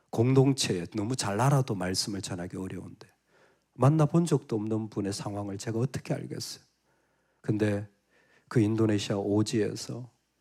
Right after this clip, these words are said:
이렇게 올까 말까 고민하다가 남편 선교사님은 사역하다 돌아가시고 한국계 후원은 다 끊기고 현지 사역자들은 죽으라 말을 안 듣고 그래서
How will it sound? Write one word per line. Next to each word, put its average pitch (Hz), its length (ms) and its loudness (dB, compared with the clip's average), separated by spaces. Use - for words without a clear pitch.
이렇게 - 160 -16
올까 117 380 2
말까 - 420 -8
고민하다가 107 800 -6
남편 110 320 0
선교사님은 101 600 -2
사역하다 107 500 -8
돌아가시고 104 840 -6
한국계 110 460 -6
후원은 113 460 -4
다 110 140 -8
끊기고 110 680 -10
현지 117 420 -2
사역자들은 120 720 -6
죽으라 - 440 -2
말을 117 320 -4
안 104 140 -6
듣고 - 420 -10
그래서 120 640 4